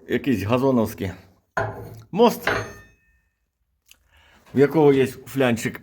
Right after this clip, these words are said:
невеликий, і вирішили зробити переходний такий флянець.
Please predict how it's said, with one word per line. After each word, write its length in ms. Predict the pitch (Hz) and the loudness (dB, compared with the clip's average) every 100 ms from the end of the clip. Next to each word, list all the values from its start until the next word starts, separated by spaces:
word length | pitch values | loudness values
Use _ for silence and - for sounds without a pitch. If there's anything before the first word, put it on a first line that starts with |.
| _ _ | _ _
невеликий, 640 | 143 151 139 123 110 104 101 - - _ _ - | 0 4 6 4 2 -4 -6 -10 -20 _ _ -6
і 100 | 311 | -4
вирішили 420 | 240 - 214 175 | -4 0 2 2
зробити 500 | 135 156 160 151 - - - _ | 2 -2 -2 -2 -4 -8 -20 _
переходний 500 | 165 151 143 131 131 | -2 0 0 0 -2
такий 240 | 113 107 | -2 -6
флянець. 560 | 101 95 87 71 - | -6 -4 -4 -4 -10